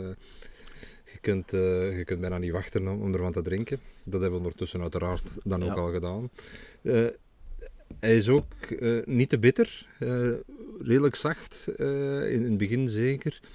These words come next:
Speaker 1: In de nasmaak komt er wat, eh, meer bitterheid door.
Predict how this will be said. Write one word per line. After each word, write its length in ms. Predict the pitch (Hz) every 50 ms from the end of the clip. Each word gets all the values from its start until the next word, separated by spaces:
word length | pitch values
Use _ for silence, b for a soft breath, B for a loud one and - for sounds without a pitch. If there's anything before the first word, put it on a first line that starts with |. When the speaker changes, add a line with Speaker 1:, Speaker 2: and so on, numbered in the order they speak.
| b b -
Speaker 1:
In 100 | - 107
de 60 | 104
nasmaak 760 | 107 110 110 117 120 120 127 123 110 - - 127 123 123 117 -
komt 280 | - 127 120 113 - -
er 100 | 110 107
wat, 280 | 110 107 110 113 -
eh, 60 | 110 113 113 117 - -
meer 360 | - 117 113 113 113 104 98
bitterheid 460 | 95 104 104 - 110 107 107 101 90 90 92
door. 380 | 98 101 107 123 147 160 -